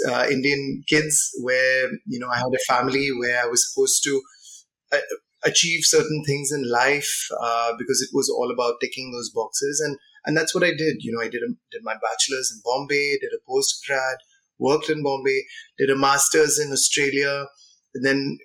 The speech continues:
joined, um, you know, a corporate, a banking position, and started working my way up over there. And I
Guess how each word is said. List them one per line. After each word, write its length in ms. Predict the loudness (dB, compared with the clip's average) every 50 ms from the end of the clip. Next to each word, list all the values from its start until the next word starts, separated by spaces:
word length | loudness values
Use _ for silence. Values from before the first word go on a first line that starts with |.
| -18 -14 -4
joined, 520 | 0 2 2 4 2 2 0 -2 -2 -4 -4 -2 -2
um, 540 | -2 -2 -2 -2 -2 -4 -4 -6 -8 -10 -8
you 120 | -8 -8 -6
know, 120 | -6 -6
a 80 | -8 -6
corporate, 380 | -4 -2 -2 -2 -2 -6 -6 -4 -6
a 80 | -6 -2
banking 460 | 0 0 0 0 -4 -8 -10 -10 -8 -8
position, 580 | -4 -4 -2 0 0 0 0 0 -2 -2 -4 -14 _ -20 -20 -20 -20 -18 -8 -6
and 160 | -4 -2 0
started 300 | 2 2 2 2 0 -4 -4
working 380 | -4 -4 -4 -4 -4 -6 -2
my 160 | -2 -2 -2
way 360 | -2 -4 -4 -4 -4 -4 -6 -6 -8
up 100 | -10 -8 -6
over 180 | -8 -8 -8 -4 0
there. 340 | 2 2 4 4 4 2 2
And 160 | 0 -2 -4 -6 -8
I 60 | -8